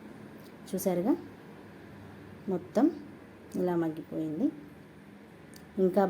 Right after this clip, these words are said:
బాగా డ్రైగా కావాలి అనుకుంటే, ఇంకొక ఐదు నిమిషాల వరకు క్లోజ్ చేసి బాగా ఫ్రై చేసుకుందాము. చూసారు కదా,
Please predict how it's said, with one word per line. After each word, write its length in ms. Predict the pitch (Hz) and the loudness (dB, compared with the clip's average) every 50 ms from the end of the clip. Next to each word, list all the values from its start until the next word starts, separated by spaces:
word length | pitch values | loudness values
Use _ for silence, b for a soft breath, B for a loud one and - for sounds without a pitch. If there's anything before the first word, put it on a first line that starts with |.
| 180 175 | 4 2
బాగా 240 | 170 175 170 185 180 170 | 4 4 4 2 2 2
డ్రైగా 360 | 170 175 165 170 165 175 180 170 - 170 | 2 2 4 4 4 4 2 0 0 -4
కావాలి 340 | 165 165 170 165 165 170 160 | -4 -2 -2 -2 -2 0 0
అనుకుంటే, 360 | 160 160 - - 165 170 - 233 196 | -2 -2 -2 -4 -6 -2 0 2 2
ఇంకొక 320 | 175 175 - 180 175 175 | 2 4 4 4 4 4
ఐదు 220 | 180 175 165 160 165 165 | 2 2 2 2 2 2
నిమిషాల 360 | 165 160 160 - 170 165 160 | 2 0 0 -2 -4 -2 -2
వరకు 320 | 160 160 156 180 - - 294 392 381 - - - - - - - - - - - - - - - - - - - - | -2 -2 -2 -4 0 2 2 2 2 0 -12 -16 -20 -20 -20 -20 -20 -20 -20 -20 -20 -20 -20 -20 -20 -20 -18 -4 2
క్లోజ్ 260 | 190 180 180 180 180 - 175 | 4 4 4 4 0 -2 -2
చేసి 260 | 175 170 - - 302 381 - - - - - - - - - | -2 0 2 4 4 4 4 2 -12 -14 -18 -20 -18 -6 -4
బాగా 340 | 185 170 170 165 160 165 214 277 277 - | -2 -2 0 0 0 2 2 0 2 2
ఫ్రై 140 | 196 170 156 147 - | 2 2 2 0 -4
చేసుకుందాము. 600 | - - - - - 160 165 170 165 170 185 254 285 285 - - - - - - - - - - - - - - - - - - - - - - - - - - - - - - - - - - - - - - - - - - - - - - - - - - - - - - - - - - - - - - - - - - - - - - - - - - - - - - - - - - - | -8 -8 -8 -10 -8 -6 -6 -4 -4 -2 2 2 0 0 -2 -12 -16 -12 -12 -10 -10 -12 -14 -18 -20 -20 -20 -20 -20 -20 -20 -20 -20 -20 -20 -20 -20 -20 -20 -20 -20 -20 -20 -20 -20 -20 -20 -20 -20 -20 -20 -20 -20 -20 -20 -20 -20 -20 -20 -20 -20 -20 -20 -20 -20 -20 -20 -20 -20 -20 -20 -20 -20 -20 -20 -20 -20 -20 -20 -20 -20 -20 -20 -20 -20 -20 -20 -20 -20 -20 -20 -20 -20 -20 -18 -6 -6
చూసారు 320 | 202 185 - 185 175 180 - | -4 -2 0 0 0 0 0
కదా, 180 | 175 185 277 | 2 4 4